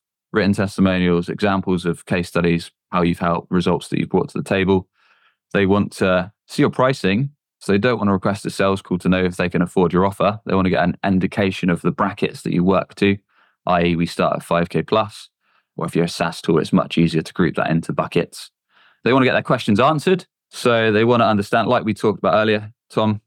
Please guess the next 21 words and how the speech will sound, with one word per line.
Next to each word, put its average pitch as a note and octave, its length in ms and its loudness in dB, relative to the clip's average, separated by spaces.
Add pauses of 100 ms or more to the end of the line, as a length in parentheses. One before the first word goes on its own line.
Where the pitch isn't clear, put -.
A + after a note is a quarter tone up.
(160)
so F#2 200 0
weaving G2+ 380 2
in G2 120 2
F F#2+ 160 -2
A F2 100 0
Qs F#2 400 0
in, F2+ 160 2
into F2 220 2
each F2 160 0
of - 60 -6
your F2 100 2
product, - 460 -4
service, F2 400 -2
or F2 60 -2
feature - 280 -2
pages F2 540 0 (280)
is F2 120 -2
not G#2 160 2
only F2 220 0
good F2+ 280 0
for E2 380 -2